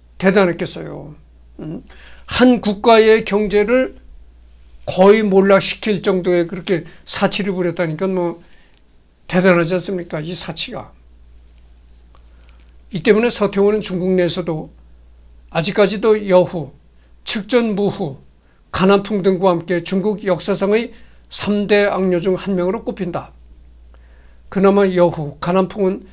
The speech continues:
잔혹한 면이 분명히 있었지만 통치력은 괜찮은 편이었다라는 재평가나 옹호론도 있고, 특히 측전무후는 본인이 권력을 잡아 뛰어난 통치력은 물론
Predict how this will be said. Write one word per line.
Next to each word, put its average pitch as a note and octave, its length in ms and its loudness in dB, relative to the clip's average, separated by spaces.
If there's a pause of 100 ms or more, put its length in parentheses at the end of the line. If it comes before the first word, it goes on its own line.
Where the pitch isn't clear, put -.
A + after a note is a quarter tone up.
(240)
잔혹한 G3 460 0
면이 G#3 280 0
분명히 A3 400 -2
있었지만 G3 520 -4
통치력은 G#3+ 600 -2 (320)
괜찮은 G3+ 400 0
편이었다라는 F#3 1040 -2 (300)
재평가나 F#3 720 0
옹호론도 G3+ 540 2
있고, C#3+ 360 -8 (560)
특히 G#3 340 -4
측전무후는 G3 1080 0 (260)
본인이 G3+ 460 4
권력을 F#3 400 2
잡아 F3 300 0
뛰어난 A3+ 340 0
통치력은 G#3 600 -2
물론 F#3 360 -2